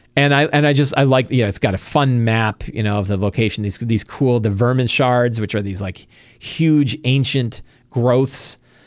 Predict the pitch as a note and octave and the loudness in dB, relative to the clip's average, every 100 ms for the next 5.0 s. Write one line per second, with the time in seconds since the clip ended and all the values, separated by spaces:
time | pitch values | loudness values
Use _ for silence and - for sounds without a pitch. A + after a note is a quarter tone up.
0 | _ F#2+ G#2 A#2 B2+ C#3 C3+ B2 A#2+ G#2+ | _ -2 -2 0 2 4 4 2 2 -2
1 | - _ - B2+ A#2+ B2+ - A#2 A2+ G#2+ | -8 _ -4 2 2 2 0 0 0 0
2 | A#2+ - B2 A#2+ A#2+ C#3 C#3 A2 A#2 A#2+ | 0 -2 -2 0 0 0 0 0 2 2
3 | - G#2+ G2+ G2 G#2+ G2+ A2 G#2 A2 A#2+ | 0 -6 -6 -6 -8 -6 -4 -4 -2 2
4 | C#3+ C#3 A#2 B2 B2 - B2+ G2+ - | 2 2 -2 -4 -4 -4 -2 -4 -6